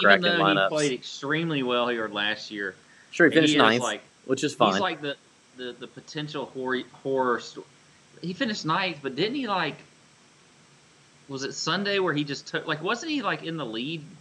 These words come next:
Speaker 1: going into, like,
Speaker 2: I don't know. I don't, I
Speaker 1: Yeah.
Speaker 2: can't, all I remember is pulling for freaking Keith Mitchell with all that I had, and it paid off. So, um, yeah, I, I can't, I don't understand the Streelman play at all. So there you go.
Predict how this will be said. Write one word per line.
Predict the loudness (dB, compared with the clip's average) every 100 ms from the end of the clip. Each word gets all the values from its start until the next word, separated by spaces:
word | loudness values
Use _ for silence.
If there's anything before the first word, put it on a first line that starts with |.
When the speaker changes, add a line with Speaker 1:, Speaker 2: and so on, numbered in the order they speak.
| -10
Speaker 1:
going | -4 -2 -2
into, | -2
like, | -2 -2 -4 -14 _ _ -20 -20 -20 _ _ _
Speaker 2:
I | 2 4
don't | 4 -2
know. | -8 -20 -20 _ _ _ 2
I | 6
don't, | 6
I | 6
Speaker 1:
Yeah. | 4
Speaker 2:
can't, | 6
all | 12 12
I |
remember | 12 10 8
is | 6
pulling | 4 2 2
for | 2 2
freaking | 4 2 2 0 -2 -6 -4
Keith | -2 0
Mitchell | -2 -4 -8 -8
with | -4 0
all | 2 2
that | 2 -4
I | -8
had, | -12 -14 _ _ -18
and | -14
it | -6
paid | -4
off. | -4 -8 -16 -16
So, | -8 -8 -8 _ _ _ _ _ -2
um, | 2 4 4 4 0 -8 _ _ -2
yeah, | 4 6
I, | 8 8
I | 6
can't, | 6 4 8
I | 8
don't | 10 8
understand | 4 2 2 2 0
the |
Streelman | -2 2 2 0 -4
play | -4
at | -4
all. | -2
So | 8
there | 10
you | 12
go. | 12 10